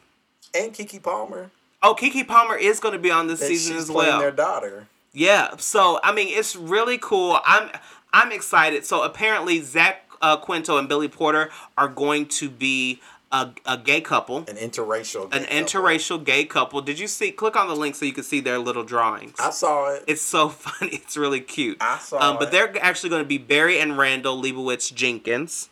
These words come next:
Speaker 2: <laughs>
Speaker 1: Not Leibowitz Jenkins.
Speaker 2: <laughs> I'm already
Speaker 1: Girl.
Speaker 2: turned.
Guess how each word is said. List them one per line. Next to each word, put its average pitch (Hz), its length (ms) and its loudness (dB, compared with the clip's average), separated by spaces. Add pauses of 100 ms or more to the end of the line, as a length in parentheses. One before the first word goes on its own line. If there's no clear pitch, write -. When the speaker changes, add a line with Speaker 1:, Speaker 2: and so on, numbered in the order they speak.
(120)
Speaker 2:
<laughs> - 1400 -8
Speaker 1:
Not 110 320 -10
Leibowitz 104 760 -14
Jenkins. 104 800 -20
Speaker 2:
<laughs> - 1300 0
I'm 240 180 4
already 190 420 6
Speaker 1:
Girl. 110 180 -8
Speaker 2:
turned. 160 480 2